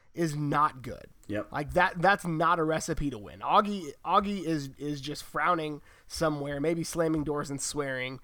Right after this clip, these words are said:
Speaker 2: <laughs>
Speaker 1: um, 'cause, 'cause that's unacceptable. Like, you cannot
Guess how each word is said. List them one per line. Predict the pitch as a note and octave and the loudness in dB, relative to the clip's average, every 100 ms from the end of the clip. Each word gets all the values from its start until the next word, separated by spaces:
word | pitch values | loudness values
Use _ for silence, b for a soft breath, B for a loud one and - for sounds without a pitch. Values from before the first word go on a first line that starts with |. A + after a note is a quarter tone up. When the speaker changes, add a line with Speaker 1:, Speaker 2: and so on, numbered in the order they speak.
| - | -12
Speaker 2:
<laughs> | - | 2
Speaker 1:
um, | C#3 C#3+ D#3 C3+ B2 - - - - - - - - | 4 6 4 -2 -10 -12 -16 -20 -20 -20 -20 -20 -2
'cause, | F3+ D#3 - - | -2 -2 -10 -4
'cause | G3+ E3+ | -2 -2
that's | C#3 F3 G3+ | 2 4 6
unacceptable. | G#3+ G#3 - G#3 B3 B2+ G#2+ | 6 6 4 2 2 -4 -8
Like, | A#2+ C#3+ | -8 -6
you | E3 | -8
cannot | - E3 G#3 D#3+ C#3 F3 | -6 -4 0 0 2 0